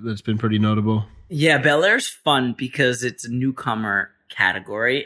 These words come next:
Speaker 2: and they're
Speaker 1: Mm-hmm.
Speaker 2: willing to take risks. Bel Air Champagne, it's a part of Sovereign Brands. And basically what they're doing is they're partnering with hip hop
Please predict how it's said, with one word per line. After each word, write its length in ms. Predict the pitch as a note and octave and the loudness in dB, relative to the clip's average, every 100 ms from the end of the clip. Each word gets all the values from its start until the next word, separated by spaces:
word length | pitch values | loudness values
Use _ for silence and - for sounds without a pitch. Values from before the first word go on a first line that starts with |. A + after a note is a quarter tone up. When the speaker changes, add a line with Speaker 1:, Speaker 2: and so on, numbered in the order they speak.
| - | -4
Speaker 2:
and 160 | B2 A#2 | 0 2
they're 100 | A2 | 2
Speaker 1:
Mm-hmm. 100 | A2 | 0
Speaker 2:
willing 200 | A#2 A2+ | -4 -4
to 80 | G2+ | -6
take 300 | - G2+ - | -6 -8 -8
risks. 680 | - F2 - - - - - | -2 0 0 -6 -12 -10 -4
Bel 220 | C#3+ C3+ D3+ | 0 2 4
Air 140 | D#3+ | 4
Champagne, 880 | D3+ C#3 B2+ A2 - B2+ B2 B2 B2 - _ _ - | 2 2 0 -2 0 2 4 2 -2 -10 _ _ -14
it's 100 | A#2 | -14
a 40 | |
part 280 | - A#2+ A2+ | -4 -2 0
of 120 | A2 | -2
Sovereign 560 | - A#2+ A2 A#2+ A#2 A2 | 0 4 4 2 -2 -4
Brands. 600 | G#2+ A2 A#2 D#3 F3+ - _ _ _ - | -2 -2 -2 -4 -8 -12 _ _ _ -4
And 180 | B2+ A#2+ - | -2 -4 -4
basically 480 | D3+ G3 G3+ E3 D3+ | 0 0 0 0 0
what 240 | B2 A2 | 0 0
they're 160 | A#2 C3+ | 0 2
doing 340 | C3+ B2+ A#2+ | 2 0 0
is 140 | A2 A#2 | -4 -6
they're 120 | A#2 | -8
partnering 540 | - B2 G2+ A#2 A2+ | 0 0 2 0 -2
with 160 | F#2+ - | -8 -12
hip 160 | G2 - | -12 0
hop 360 | A#2+ C3+ - | 2 2 -2